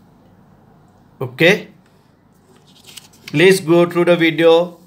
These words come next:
one by one so you can study about that। क्या किया, क्विक रिवीजन कर लेते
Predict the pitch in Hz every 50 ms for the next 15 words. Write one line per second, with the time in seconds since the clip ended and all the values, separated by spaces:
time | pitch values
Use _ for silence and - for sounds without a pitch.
0 | _ - 131 143 147 151 160 160 160 160 160 160 156 156 156 156 160 165 165 165
1 | - - _ _ _ _ _ _ _ _ _ _ _ _ _ _ _ - - 135
2 | 123 123 131 147 151 151 147 - - - _ - 180 175 175 180 180 185 190 180
3 | - - _ _ _ _ - - - - - 165 151 151 156 156 151 143 139 143
4 | 139 127 117 - 113 95 87 - - - _ - _ _ _ _ _ - _ _
5 | _ - - _ _ _ - - - - - - - - - - - - - -
6 | - - - - - - - - - - - - - - - - - - - -
7 | - - - - - - - - - - 160 165 170 170 170 175 170 170 175 175
8 | 175 175 156 160 170 165 165 165 165 165 165 156 165 165 165 160 165 160 160 160
9 | 160 156 151